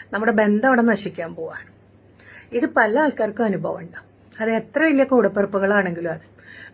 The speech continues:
ബന്ധങ്ങളാണെങ്കിൽ എന്തും ആയിക്കോട്ടെ, കൂടപ്പിറപ്പുകളുടെ ഇടയിലൊക്കെയാണ് ഏറ്റവും കൂടുതൽ കാണുക. ബന്ധങ്ങള്, പൈസ, സ്വത്ത്, കാര്യങ്ങള്. ചില ആൾക്കാരുടെ ചെറിയ ചെറിയ ആചാരങ്ങളുടെ പേരിൽ തന്നെ തല്ലും വഴക്കുണ്ടാക്കുന്ന ടീംസ് ഉണ്ട്.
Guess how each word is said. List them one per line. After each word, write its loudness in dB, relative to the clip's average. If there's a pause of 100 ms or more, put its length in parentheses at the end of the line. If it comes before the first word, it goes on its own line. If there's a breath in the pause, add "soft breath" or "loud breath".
ബന്ധങ്ങളാണെങ്കിൽ 6
എന്തും 2
ആയിക്കോട്ടെ, 0
കൂടപ്പിറപ്പുകളുടെ 2
ഇടയിലൊക്കെയാണ് 4
ഏറ്റവും -4
കൂടുതൽ 0
കാണുക. -6
ബന്ധങ്ങള്, -2 (220)
പൈസ, -4 (140)
സ്വത്ത്, -6
കാര്യങ്ങള്. -6 (460 loud breath)
ചില 4
ആൾക്കാരുടെ 4
ചെറിയ 0
ചെറിയ 4
ആചാരങ്ങളുടെ 4
പേരിൽ 4
തന്നെ -2 (200)
തല്ലും 0
വഴക്കുണ്ടാക്കുന്ന -4
ടീംസ് -10
ഉണ്ട്. -20